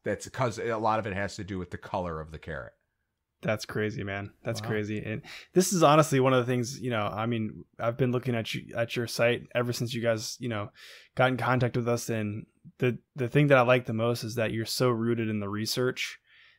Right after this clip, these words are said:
Speaker 2: And I highly recommend anyone out there who's listening to this podcast to check out the research that's available on gamer advantage dot com, because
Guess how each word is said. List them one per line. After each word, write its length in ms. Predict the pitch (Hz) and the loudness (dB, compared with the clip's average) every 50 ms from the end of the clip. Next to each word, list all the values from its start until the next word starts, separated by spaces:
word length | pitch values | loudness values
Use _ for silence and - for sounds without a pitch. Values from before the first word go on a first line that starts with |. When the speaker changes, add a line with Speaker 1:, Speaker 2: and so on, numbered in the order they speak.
| _ _ - | _ _ -2
Speaker 2:
And 120 | - 123 | 2 2
I 80 | 120 117 | 2 4
highly 300 | 101 127 135 147 143 131 | 6 8 10 10 10 10
recommend 340 | 127 120 127 127 127 120 | 8 2 2 0 0 0
anyone 280 | 113 120 120 120 117 113 | 0 0 -2 0 0 0
out 160 | 110 113 113 | 0 0 0
there 100 | 117 113 | -2 -4
who's 140 | 113 110 117 | -4 -4 -6
listening 240 | 113 - - 117 110 | -6 -6 -6 -4 -4
to 80 | 120 | -4
this 100 | 113 107 | -4 -4
podcast 600 | - - 113 110 113 113 - 113 107 104 - - - | -4 0 2 2 2 2 2 0 0 0 0 -4 -8
to 60 | - | -6
check 340 | - - - 160 160 160 - | -4 0 4 4 4 4 2
out 240 | - 120 123 127 - | 2 2 2 2 0
the 80 | - 104 | -2 -4
research 460 | 107 113 120 123 - 123 113 107 - | -2 -2 -2 -2 -2 -2 -4 -4 -4
that's 160 | 117 107 - | -8 -8 -8
available 520 | 107 107 113 110 110 110 107 110 113 - - | -6 -4 -4 -2 -2 -2 -4 -4 -6 -6 -4
on 260 | - 113 110 110 113 | -4 -2 0 0 -2
gamer 340 | 113 107 113 113 113 110 107 107 | -2 -2 -2 -2 -2 -2 -2 -4
advantage 400 | 104 107 104 104 107 107 - - | -4 -4 -6 -6 -6 -6 -6 -6
dot 180 | 165 170 - - | -6 -6 -6 -6
com, 260 | 117 110 107 107 104 | -4 -2 -2 -2 -2
because 400 | 113 107 - 110 104 101 - | -4 -4 -2 -2 -2 -4 -6